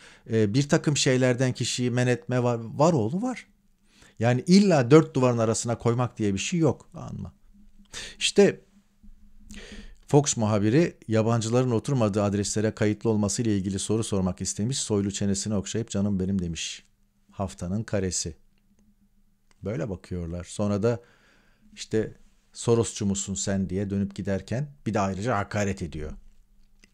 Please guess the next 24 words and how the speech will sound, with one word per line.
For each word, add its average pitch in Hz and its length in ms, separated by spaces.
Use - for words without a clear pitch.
Ama 120 260
bu 139 120
şey 131 240
önemli. 92 500
Yabancıların 104 680
oturmadığı 101 580
adreslere 98 640
kayıt 101 260
olması 95 320
ile 101 100
ilgili 90 320
konu. 127 320
Fox - 320
T 107 220
V 110 160
bunu 123 300
geçen 117 240
haftadan 104 440
beri 90 140
takip 87 420
ediyor. 90 320
Mühim 107 320
bir 98 60
konu. 98 400